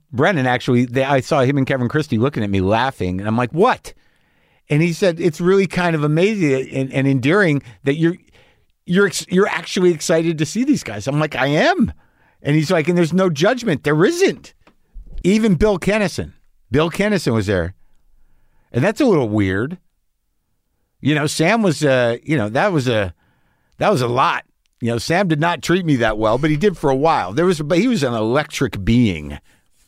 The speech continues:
for better or for worse, that Kennison,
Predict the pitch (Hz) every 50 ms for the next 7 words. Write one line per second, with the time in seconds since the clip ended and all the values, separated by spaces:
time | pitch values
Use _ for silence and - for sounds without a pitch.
0 | _ _ _ _ _ _ _ _ - - - 170 170 117 - 196 190 185 175 151
1 | - - 139 131 127 135 127 104 110 117 - - - - _ _ _ _ _ _
2 | _ _ _ _ _ - 117 117 113 95 - - 127 110 101 98 - 101 101 113
3 | 117